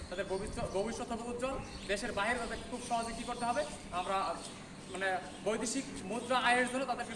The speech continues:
সহজে রপ্তানি করতে পারবো। এই প্রেক্ষিতে কিন্তু আমরা বাংলাদেশ সরকারকে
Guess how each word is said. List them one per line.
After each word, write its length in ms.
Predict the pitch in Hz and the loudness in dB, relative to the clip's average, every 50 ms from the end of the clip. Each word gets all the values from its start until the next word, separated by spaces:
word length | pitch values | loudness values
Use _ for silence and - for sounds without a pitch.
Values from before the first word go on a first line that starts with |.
| - | -2
সহজে 300 | - 233 233 226 226 220 | 0 2 2 2 0 -2
রপ্তানি 220 | 220 - 220 214 190 | -4 -4 -4 -2 -2
করতে 200 | - - - 185 | -2 -2 0 0
পারবো। 280 | 160 147 139 131 127 - - - - - - | 0 0 0 -2 -4 -6 -8 -12 -12 -8 -2
এই 180 | 214 233 254 | 0 2 2
প্রেক্ষিতে 440 | 240 240 254 254 254 262 269 254 277 | 2 2 2 2 2 2 0 0 0
কিন্তু 240 | - 285 269 277 277 | -2 -2 0 2 0
আমরা 200 | 240 226 226 226 | 2 2 0 0
বাংলাদেশ 280 | 220 220 226 220 226 214 | 0 -2 -2 -2 -4 -2
সরকারকে 380 | - 233 233 240 247 - 262 | -4 -4 -2 -2 -2 -2 -2